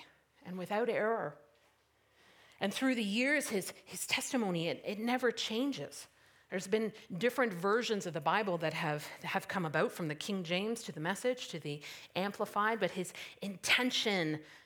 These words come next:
remains. He stays the same. It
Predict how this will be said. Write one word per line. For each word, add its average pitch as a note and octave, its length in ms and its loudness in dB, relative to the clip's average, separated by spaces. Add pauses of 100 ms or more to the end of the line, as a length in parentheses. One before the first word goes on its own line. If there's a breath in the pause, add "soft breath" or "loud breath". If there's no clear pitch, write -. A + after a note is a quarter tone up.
(160 loud breath)
remains. G3 720 0
He A#3+ 420 -2
stays A3 840 2 (260 loud breath)
the F3+ 160 -4
same. F3+ 600 -4 (1040)
It F#3 280 -2